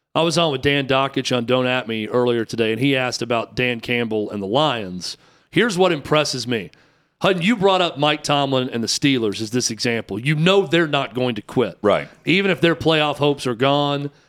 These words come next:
Speaker 1: they're working on a new quarterback they hope is the franchise Q B. They're not gonna stop, and the product of that is they've won the last two games. Dan Campbell, a year ago, they were three and fourteen,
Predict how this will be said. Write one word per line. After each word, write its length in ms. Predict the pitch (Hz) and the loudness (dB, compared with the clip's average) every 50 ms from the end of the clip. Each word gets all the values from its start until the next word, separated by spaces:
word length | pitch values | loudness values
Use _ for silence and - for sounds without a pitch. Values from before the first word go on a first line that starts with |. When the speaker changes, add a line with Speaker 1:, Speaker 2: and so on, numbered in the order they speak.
| _ _ _ | _ _ _
Speaker 1:
they're 220 | 117 131 160 180 175 | -2 0 2 2 4
working 340 | 160 170 165 165 - 147 147 | 4 2 2 2 0 0 0
on 60 | 139 | 0
a 80 | 127 131 | 0 0
new 120 | 135 131 | 0 -2
quarterback 680 | 131 - - 151 151 147 147 139 143 143 143 135 - | 0 2 2 4 4 4 2 2 2 2 2 0 -2
they 100 | 131 117 | -4 -4
hope 220 | 104 127 143 139 - | 0 0 0 0 -2
is 80 | 120 101 | -4 -8
the 80 | 104 | -6
franchise 600 | - - 151 156 156 151 - - 143 143 135 123 - | -2 0 2 2 2 2 2 2 2 2 0 -2 -2
Q 200 | - 143 135 131 | 0 0 0 2
B. 360 | 120 131 131 131 127 123 - - - _ _ _ _ | 2 0 2 2 0 -2 -4 -8 -16 _ _ _ _
They're 220 | 117 143 170 196 202 | 0 2 2 2 2
not 200 | 190 180 170 147 | 2 0 0 0
gonna 140 | 151 143 131 | -2 -2 -2
stop, 480 | - - 147 139 135 131 123 - - _ _ _ _ | -2 0 0 0 0 -2 -4 -8 -16 _ _ _ _
and 160 | - 156 147 | 0 0 0
the 80 | 143 135 | 0 0
product 360 | - 165 170 170 165 151 127 | 0 2 2 2 0 -2 -2
of 40 | 127 | -2
that 120 | 127 127 127 | 0 0 0
is 120 | 123 110 | 0 0
they've 160 | 127 131 120 | 0 -2 0
won 160 | 113 131 127 120 | 0 -2 -2 0
the 60 | 120 | 0
last 300 | 117 117 117 104 - - | 0 0 -2 -2 -2 -2
two 140 | 123 120 113 | -4 -2 0
games. 440 | 123 120 117 101 87 80 - - - _ _ _ _ _ _ - _ _ _ _ _ 127 | 0 -2 -2 -4 -6 -10 -12 -14 -14 _ _ _ _ _ _ -20 _ _ _ _ _ -2
Dan 340 | 123 160 202 240 277 240 | 0 0 2 0 -2 -4
Campbell, 520 | - - 196 196 196 196 175 165 156 143 110 | 0 0 0 2 2 2 2 2 0 2 0
a 60 | 127 | -2
year 300 | 123 120 123 151 175 180 | -2 2 4 4 4 4
ago, 500 | 160 131 117 117 110 101 95 95 90 - - _ _ _ _ _ _ _ _ _ _ _ - | 4 0 -2 -4 -4 -4 -4 -6 -8 -8 -12 _ _ _ _ _ _ _ _ _ _ _ -4
they 180 | 123 147 180 | 2 2 2
were 140 | 220 220 165 | 4 2 0
three 400 | 135 - - 160 160 185 208 202 | -2 -2 0 2 4 4 4 2
and 100 | 185 151 | 0 -2
fourteen, 680 | - - 165 160 151 - - 143 139 120 101 95 80 | 0 0 0 0 0 0 -2 -2 -2 -2 -4 -8 -14